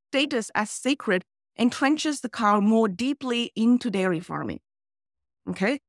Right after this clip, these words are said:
There are Hindus who will even consume cow's milk, but won't consume necessarily buffalo milk or goat milk,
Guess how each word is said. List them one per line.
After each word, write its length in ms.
There 160
are 100
Hindus 500
who 100
will 140
even 180
consume 640
cow's 260
milk, 220
but 100
won't 200
consume 320
necessarily 500
buffalo 320
milk 280
or 100
goat 260
milk, 300